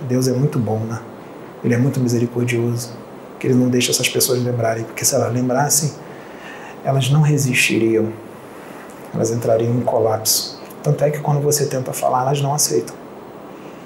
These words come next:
não acreditam. E fica difícil pra você explicar o que tá acontecendo quando uma pessoa não aceita, ou não acredita, ou os dois.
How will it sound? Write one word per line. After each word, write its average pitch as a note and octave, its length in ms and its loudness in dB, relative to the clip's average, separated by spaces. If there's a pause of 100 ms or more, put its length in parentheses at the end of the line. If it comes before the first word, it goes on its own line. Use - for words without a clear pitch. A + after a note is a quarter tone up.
(360)
não C3 160 4
acreditam. B2 640 0 (2000)
E C#3 60 4
fica - 260 2
difícil C3 580 2 (580)
pra B2+ 100 2
você B2 260 4
explicar B2+ 400 0
o A#2+ 40 2
que A#2+ 100 -6
tá A#2+ 100 -2
acontecendo A#2+ 600 0
quando A#2 140 -4
uma A2 80 0
pessoa B2 380 2
não C#3 200 4
aceita, A#2+ 500 2 (480)
ou C3 120 4
não A#2+ 180 2
acredita, A#2+ 560 0 (400)
ou B2+ 140 4
os A#2+ 160 2
dois. A#2+ 440 2